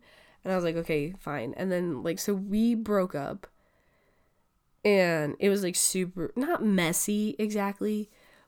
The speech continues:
but, like, he texted me and he was like, "Hey, can we talk?" And I was like, "Ah, shit." So I texted one of my friends and I was like, "I think he's coming to break up with me. He asked if we, if he could come over so that way we could talk.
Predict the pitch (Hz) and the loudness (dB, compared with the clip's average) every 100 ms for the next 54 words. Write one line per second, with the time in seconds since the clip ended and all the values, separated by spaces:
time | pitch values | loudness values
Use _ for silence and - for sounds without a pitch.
0 | _ - 208 185 - _ _ _ _ _ | _ 0 2 2 -2 _ _ _ _ _
1 | _ _ - 220 208 226 220 208 - 196 | _ _ -4 -2 0 -2 -2 -4 -4 -4
2 | 170 196 196 190 160 - _ _ _ - | -2 -4 -6 -6 -8 -12 _ _ _ -14
3 | - - _ - 208 180 175 160 - - | -12 -14 _ -12 -8 -6 -6 -8 -8 -10
4 | - - - _ _ _ _ _ _ 196 | -12 -16 -20 _ _ _ _ _ _ -6
5 | 175 170 - 156 151 127 - - - 156 | 0 0 4 4 4 0 -4 -8 -6 -4
6 | 110 95 - - - 202 196 214 240 233 | -6 -8 -12 -12 -6 -4 -2 -4 -4 -2
7 | 214 185 - - 202 180 175 151 135 - | -2 -4 -6 -8 -10 -10 -8 -8 -10 -14
8 | _ _ _ _ _ _ _ - 208 202 | _ _ _ _ _ _ _ -6 -6 -4
9 | - 180 180 208 - 220 226 226 214 196 | -4 -4 -2 -4 -2 0 2 0 0 -2
10 | 151 175 170 175 196 196 202 - - - | -2 -6 -6 -6 -2 -2 -2 -4 -8 -4
11 | 208 - 175 - 196 - 208 - - 208 | -4 -4 -6 -6 -6 -6 -6 -6 -6 -4
12 | 196 196 190 190 180 165 170 - 160 - | -4 -6 -6 -4 -2 -2 -4 -4 -6 -4
13 | 156 185 196 - 143 - | -4 -4 -8 -8 -6 -8